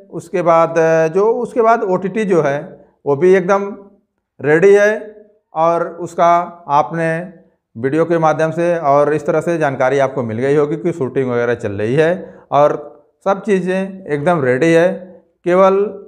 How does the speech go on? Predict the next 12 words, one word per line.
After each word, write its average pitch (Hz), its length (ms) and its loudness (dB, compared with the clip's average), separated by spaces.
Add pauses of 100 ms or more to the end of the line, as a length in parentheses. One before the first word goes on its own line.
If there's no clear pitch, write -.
(240)
सेविंग 165 300 -2
अकाउंट 135 560 -6
के 117 200 -4
कारण 110 340 -4
ये 107 80 -4
सब 123 420 -12 (160)
रुके 95 280 -6
हुए 160 220 2
हैं। 190 420 -4 (1800)
अब 202 240 0
चूँकि 208 280 2
इक्कीस 208 240 -2